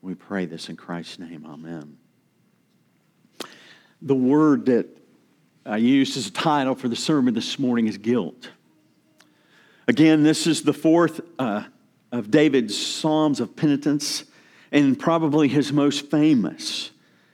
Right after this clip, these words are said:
It comes in what we know to be his greatest moment as a follower, or his gravest moment as a follower of God. He is brought to see the darkness of his own heart,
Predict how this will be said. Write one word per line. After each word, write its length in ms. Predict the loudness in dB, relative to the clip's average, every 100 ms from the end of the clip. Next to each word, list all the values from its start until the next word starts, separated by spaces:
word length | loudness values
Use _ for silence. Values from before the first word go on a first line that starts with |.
| _ _ _ _
It 100 | 0 0
comes 440 | 2 2 4 2
in 360 | 2 4 4 2
what 180 | 2 2
we 140 | 2
know 340 | 4 4 4 2
to 160 | 0
be 520 | 2 4 4 4 4
his 380 | 2 0 0 0
greatest 960 | -2 0 2 4 2 0 -6 -8 _ -4
moment 720 | 0 4 4 2 -2 -10 -20 _ _ _ _ _ _ -4
as 160 | -2
a 60 | -2
follower, 680 | -2 0 2 2 0 -2
or 180 | 0 0
his 200 | 0 -2
gravest 580 | 0 2 2 0 -2 -2
moment 460 | 0 0 -2 -6 -8
as 160 | -8
a 80 | -8
follower 540 | -4 -2 -2 -2 -4
of 220 | -6 -10 -6
God. 460 | -4 -4 -6 -10 _ _ _ _ _ _ _
He 180 | 2 4
is 140 | 2
brought 460 | 0 0 2 2 0
to 100 | -4
see 640 | -4 -4 -2 2 4 4
the 160 | 2 -2
darkness 840 | -2 0 2 0 0 -2 0 -4
of 220 | -2 -2
his 240 | 0 0 -2
own 320 | 0 2 0
heart, 520 | -2 -6 -4 -4 -6